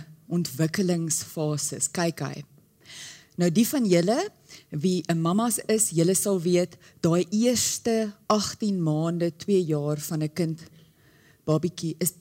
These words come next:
baie belangrik, want daai babietjie het behoeftes, en daai babietjie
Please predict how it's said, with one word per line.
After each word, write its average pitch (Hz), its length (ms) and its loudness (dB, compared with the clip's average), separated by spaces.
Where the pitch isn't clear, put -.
baie 202 320 -2
belangrik, 175 500 -2
want 214 140 -2
daai 220 100 0
babietjie 220 340 -2
het - 80 -10
behoeftes, - 680 -2
en 185 60 -4
daai 180 120 0
babietjie 214 420 0